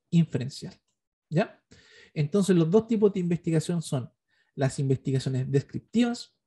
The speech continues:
y las investigaciones analíticas. En los tipos de investigación descriptiva,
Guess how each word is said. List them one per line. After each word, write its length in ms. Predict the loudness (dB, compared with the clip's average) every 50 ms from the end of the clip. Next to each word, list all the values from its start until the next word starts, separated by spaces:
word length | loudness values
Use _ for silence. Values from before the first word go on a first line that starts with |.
| _ _
y 100 | -4 -2
las 180 | -2 -2 -2
investigaciones 840 | -4 -6 -6 -6 -6 -6 -4 -4 -4 -4 -4 -4 -4 -6 -8 -14 _ -2
analíticas. 720 | 0 0 0 0 -4 -6 -12 -14 -14 -16 -18 -20 -20 _ _ _ _ _ _ _ _ _
En 120 | 0 0
los 140 | 0 0 0
tipos 280 | -2 -2 2 2 4 4
de 60 | 4
investigación 640 | 2 2 0 0 0 0 2 2 0 0 -4 -4 -4
descriptiva, 760 | -4 -6 -6 -8 -10 -10 -8 _ -2 0 0 0 -2 -8 _